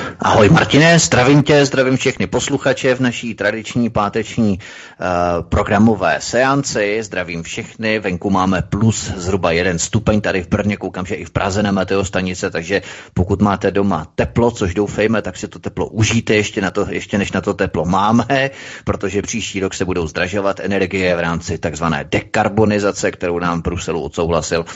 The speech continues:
i náš, eh, Andrej Babiš, takže to je jenom, eh,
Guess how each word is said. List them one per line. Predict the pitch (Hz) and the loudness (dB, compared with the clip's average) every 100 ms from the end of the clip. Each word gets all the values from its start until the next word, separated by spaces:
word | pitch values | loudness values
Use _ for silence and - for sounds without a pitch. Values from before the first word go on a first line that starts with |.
| - - - - | -12 -12 -14 -4
i | 95 | -2
náš, | 87 76 - | 0 -2 -4
eh, | 69 | -4
Andrej | - - 113 127 | -2 -2 2 0
Babiš, | 110 104 98 87 | 0 0 0 -2
takže | - 85 90 82 - - - - _ - | -6 -4 -4 -6 -8 -18 -20 -20 _ 0
to | 107 | 2
je | 104 | 2
jenom, | 98 82 | 2 -2
eh, | 82 82 | -2 -4